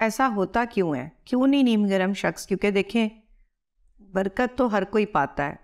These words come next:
जब खुदावंद यीशु मसीह के नाम पर ईमान लाता है तो उसको रूहुल कुद्दस मिलता है। अब वो एक अलग बात है कि वो उससे कनेक्ट रहे या डिस्कनेक्ट हो जाए बार बार। गलती करेगा तो डेफिनेट सी बात है कि खुदा का रूह तो उसमें है, लेकिन वो रंजीदा हो जाएगा।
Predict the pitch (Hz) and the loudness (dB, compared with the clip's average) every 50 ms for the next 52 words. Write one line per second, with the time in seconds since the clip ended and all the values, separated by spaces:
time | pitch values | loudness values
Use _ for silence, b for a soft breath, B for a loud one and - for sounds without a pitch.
0 | - 170 185 185 - - 220 220 180 175 180 196 196 180 180 175 - - 208 196 | -6 -2 -2 -2 -2 -2 0 2 2 2 2 0 0 0 0 0 -2 -2 -4 -4
1 | 196 196 - 214 196 - 202 190 190 190 185 180 165 160 170 170 - 185 185 - | -4 -4 -4 -4 -2 0 0 0 2 2 2 0 0 0 -2 -2 -2 -2 -2 -2
2 | - 202 185 170 156 156 170 175 175 165 160 - - - 170 170 165 165 190 185 | -2 -4 -2 -2 -2 -2 -2 -2 -2 -2 -2 -4 -4 -4 -4 -2 -2 -2 -2 -2
3 | - 202 - - - - 214 190 190 185 185 170 170 - 170 160 160 165 160 - | -2 -4 -6 -6 -6 -2 0 0 0 0 0 -2 -2 -2 -4 -4 -4 -4 -6 -4
4 | - 147 135 151 - - - 165 - - _ _ _ _ _ _ _ _ _ _ | -4 -4 -4 -4 -4 -6 -8 -8 -10 -14 _ _ _ _ _ _ _ _ _ _
5 | - 202 190 196 247 277 285 277 240 214 208 226 226 196 214 202 196 202 202 220 | -4 -4 -2 0 0 0 0 0 0 0 0 0 0 0 0 0 0 0 0 0
6 | 220 190 220 220 196 214 214 208 - 240 226 - - - 202 185 196 220 214 - | -2 0 0 0 0 0 -2 -2 -2 -4 -4 -4 -4 -4 -2 0 0 -2 -2 -4
7 | - 208 208 208 208 214 202 214 196 160 156 151 - - - 180 165 165 156 - | -4 -2 0 2 2 2 2 2 0 0 -4 -6 -6 -4 -4 -2 -2 -2 -4 -4
8 | 156 135 135 143 151 151 147 151 143 139 139 147 - - - - _ _ _ _ | -4 -4 -4 -4 -4 -4 -2 -2 -4 -4 -4 -6 -12 -12 -12 -14 _ _ _ _
9 | _ _ _ _ _ _ - - - - 190 180 190 - 240 226 - 226 214 214 | _ _ _ _ _ _ -20 -20 -10 -4 -2 -2 -2 0 -2 -2 -2 0 0 2
10 | 226 214 233 226 - 233 190 185 180 180 - 226 220 226 220 - - 208 185 165 | 2 2 0 0 0 -2 0 0 -2 -2 0 0 2 2 0 0 -2 -2 0 2
11 | 185 170 170 - - - - - - 190 - 196 175 196 190 180 - - 196 180 | 2 0 0 0 0 -2 -2 0 -2 -4 -2 -2 0 0 0 0 0 0 -2 0
12 | 180 202 214 - 247 254 240 - - 240 247 233 226 226 208 180 - - _ _ | 0 -2 -2 -2 -2 -2 -4 -4 -2 0 2 2 4 2 2 -2 -6 -12 _ _
13 | _ - - - 185 - - 208 202 185 208 208 190 196 196 185 165 185 185 165 | _ -12 -6 -4 -4 -2 -2 -2 0 0 0 0 2 2 0 0 0 0 0 0
14 | 190 185 170 151 139 - 156 143 147 147 - - - | 2 2 2 0 0 -2 -4 -4 -4 -6 -6 -8 -10